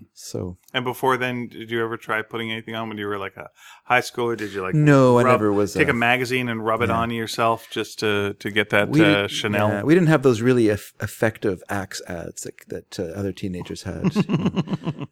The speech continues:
Speaker 1: it's pretty much guaranteed, pretty much guaranteed to get the girls if you wear this, this stuff on you.
Speaker 2: Does the chemo stuff s-,
Speaker 1: Really?
Speaker 2: stay in you forever? Is that what happens?
Speaker 1: Oh, I think so. I can still smell it sometimes, especially if I work hard. Uh,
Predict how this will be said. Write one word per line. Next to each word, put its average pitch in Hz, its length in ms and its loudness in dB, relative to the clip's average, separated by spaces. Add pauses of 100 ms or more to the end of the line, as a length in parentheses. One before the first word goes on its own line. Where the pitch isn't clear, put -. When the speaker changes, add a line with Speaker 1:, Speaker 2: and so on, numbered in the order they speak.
(100)
Speaker 1:
it's - 100 -16
pretty 123 160 2
much 95 160 -2
guaranteed, 113 480 0
pretty 143 260 2
much 113 160 -8
guaranteed 165 680 4
to 113 60 4
get 135 200 2
the 123 60 0
girls 101 400 4
if 98 80 -4
you 101 80 2
wear 98 160 4
this, 90 340 -4
this - 160 -12
stuff - 280 -10
on 90 120 -8
you. 87 140 -10 (120)
Speaker 2:
Does 139 140 2
the 147 80 -2
chemo 151 260 0
stuff 139 200 2
s-, 107 40 4
Speaker 1:
Really? 190 240 2
Speaker 2:
stay 131 280 2
in 131 100 0
you 127 100 -2
forever? 151 440 0
Is 139 120 -10
that 117 260 -2
what 120 120 0
happens? 135 340 -4
Speaker 1:
Oh, 170 260 8
I 156 60 6
think 175 160 0
so. 104 260 4
I 117 80 4
can 143 140 0
still 151 180 0
smell 104 260 0
it - 80 -8
sometimes, 95 400 -10
especially 170 300 2
if 135 40 -4
I 123 80 8
work 113 220 4
hard. 98 460 -2 (500)
Uh, 82 460 -6